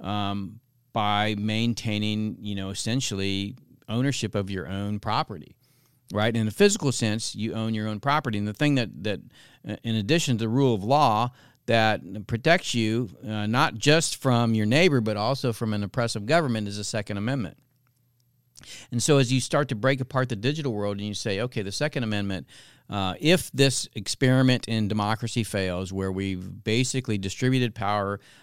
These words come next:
uh, sufficiently so no one person, group, or party can gain ultimate power, then we give the citizen the, the ability through the Second Amendment to,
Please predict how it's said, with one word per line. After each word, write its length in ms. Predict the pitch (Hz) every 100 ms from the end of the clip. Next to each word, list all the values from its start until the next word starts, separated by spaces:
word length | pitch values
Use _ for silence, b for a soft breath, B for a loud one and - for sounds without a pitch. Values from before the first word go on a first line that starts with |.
| B 98
uh, 60 |
sufficiently 680 | 101 110 - 139 - 107 110
so 140 | -
no 200 | 107 107
one 400 | 104 107 117 120
person, 500 | - 131 131 127 120
group, 360 | 101 113 113 -
or 160 | 98 90 _ 104 117
party 400 | 123 120 117 98
can 160 | - 101
gain 480 | 98 113 113 113 b b b
ultimate 480 | 113 127 113 104 -
power, 560 | 139 165 113 90 92 b b b -
then 300 | 127 139 127
we 80 |
give 240 | 110 123 107
the 80 | 110
citizen 500 | - 120 107 113 104
the, 200 | 98 -
the 280 | 101 101 98
ability 600 | 92 135 170 151 104 98
through 220 | - 123
the 100 | 113
Second 340 | - 110 104
Amendment 420 | 92 101 101 95 -
to, 420 | 107 101 95